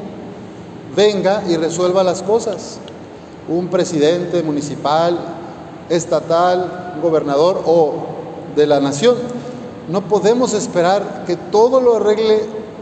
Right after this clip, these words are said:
el gobierno. Tampoco podemos esperar que Dios haga todo, ¿verdad? Mágicamente,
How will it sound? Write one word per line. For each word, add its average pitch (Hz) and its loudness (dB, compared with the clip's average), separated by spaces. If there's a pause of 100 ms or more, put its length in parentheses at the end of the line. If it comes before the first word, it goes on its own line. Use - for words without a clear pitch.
(420)
el 165 2
gobierno. 147 -2 (680)
Tampoco 214 2
podemos 214 4
esperar 202 0
que 202 4
Dios 233 2 (440)
haga 220 2
todo, 262 4
¿verdad? 196 4
Mágicamente, 208 0